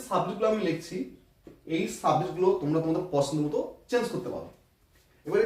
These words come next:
চারটা সাবজেক্টকে ভালো করে পড়তে হবে। ধরলাম জিওগ্রাফিতে এইটটি ফাইভ পেয়ে গেলে, ইংলিশে এইটটি,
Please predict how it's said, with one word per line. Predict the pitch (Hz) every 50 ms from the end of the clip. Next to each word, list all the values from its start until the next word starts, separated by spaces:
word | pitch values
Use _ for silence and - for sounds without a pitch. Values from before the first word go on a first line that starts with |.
| - -
চারটা | 180 - - - - 226 - -
সাবজেক্টকে | - - - - - 254 233 156 147
ভালো | 151 151 -
করে | - 254 254 - -
পড়তে | 123 123 - - -
হবে। | - - - - - _ _ _ _ _ _ _ _ _ _ _ _ _ _ _ _ _ _ _
ধরলাম | 143 131 - 226 226 180 147 - - - - - - _ _ _ _ _ _ _ _ _ _ _ -
জিওগ্রাফিতে | 131 123 151 185 185 185 214 202 190 - - 214 - - 156 160
এইটটি | 156 - 180 185
ফাইভ | 185 180 - -
পেয়ে | 180 170 160 165
গেলে, | 165 - 131 - - - - _ _ _ _ _ _ _
ইংলিশে | 147 151 156 156 156 156 - 131 123 - - 143
এইটটি, | 143 139 - - - 185